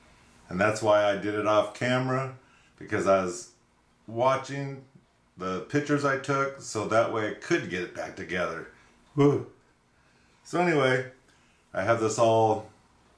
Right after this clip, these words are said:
put together, oiled, and now I'm gonna go ahead and reinstall it back on the clock and get the face put on and whatnot. So anyway,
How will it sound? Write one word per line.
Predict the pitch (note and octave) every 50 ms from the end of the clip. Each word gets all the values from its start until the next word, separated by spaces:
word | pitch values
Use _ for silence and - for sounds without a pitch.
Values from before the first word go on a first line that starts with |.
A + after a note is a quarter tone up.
| _ _
put | - D#3+ D3+
together, | D#3+ C#3+ C3+ D3 D3 C#3+ C#3 C#3+ C#3 C#3+ C#3 C#3 - - _ _ _ _ _ _ _ _ _ -
oiled, | A2+ B2 C3 C3+ C3+ C3+ C3+ C3+ C3+ C3 B2+ B2+ - - - _ _ _ _ _ _ _ _ _ _ _ _ _ _ _
and | F#2+ G2 G2+ G#2 G#2 G#2
now | A2 A#2 B2 B2 B2
I'm | A2+ A2
gonna | A2 G#2+ G#2+ G2
go | G2 A2+ A2+
ahead | A2 G#2+ A#2 A#2+ A#2+ A#2+ A2+
and | A2 G#2 G2+ G2+ F#2+ F#2 F2+ - - _ _ _ _ _ _ _ _ _ _ _ _ _ -
reinstall | - G2+ B2 C#3+ C#3+ C#3 B2+ B2 A2+ - - - - B2+ B2 A#2+ A#2+ A#2 A#2
it | - - - _ _ -
back | G#2 - A#2+ B2 B2 B2 B2 C3
on | A#2+ A2+ A2+ A2+ A2 A2 A2 A2 G#2+ G2+ G2 F#2+ - _ _ _ _ _ _ _ _ -
the | - F2+
clock | - - - A#2+ A#2 A2+ A2+ A2 A2 A2 - - - _ _ _ _ _ _ _ _ _ _ _ _ _ _ _ _ _ _ _ _ _ _ _ _ _ _ _ _ _
and | - F#2+ G2 G2 F#2+ G2 G2
get | F#2+ A#2 -
the | - F#2+
face | - - C#3 C#3+ C#3 C#3
put | - - C#3+ C3+
on | C3+ C3+ C3 B2+ B2+ B2+ B2+
and | A#2+ A2+ A2+
whatnot. | A2+ A2+ - - - A#2 A#2 A#2 A#2 - - - _ _ _ _
So | - A2
anyway, | A#2+ A#2 A#2 A2+ A2 G#2+ G#2+ G#2 G#2